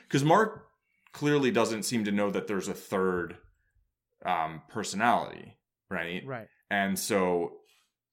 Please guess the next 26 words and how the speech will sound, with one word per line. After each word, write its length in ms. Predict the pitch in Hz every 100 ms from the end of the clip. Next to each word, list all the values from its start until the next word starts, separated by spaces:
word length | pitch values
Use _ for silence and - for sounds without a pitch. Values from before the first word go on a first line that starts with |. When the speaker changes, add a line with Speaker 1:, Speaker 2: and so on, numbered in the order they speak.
| -
Speaker 1:
if 180 | 101 -
there 180 | 104 147
is, 300 | 170 123 127
which 160 | 123
I, 180 | 127 127
I'm, 340 | - 117 104 95
like, 240 | 85 - - 87 - _ -
basically 480 | 113 113 104 95
certain 300 | 90 107 85
there 120 | 87 92
is, 180 | 92 95
unless 280 | 90 87
that's 180 | 98 -
just 200 | 85 -
Khonshu, 540 | - 87 87 82 82 98 _ -
you 120 | 85
know, 220 | 80 -
hijacking 520 | - 85 85 80 78 80
the 80 |
body, 420 | 82 87 87 87 - - - - -
um, 300 | 90 85 82
Speaker 2:
Mm-hmm. 300 | 80 73 101
Speaker 1:
then 540 | 98 95 90 87 87 - - _ -
it 120 | 107
seems 320 | 120 110 101
like 400 | 98 90 - -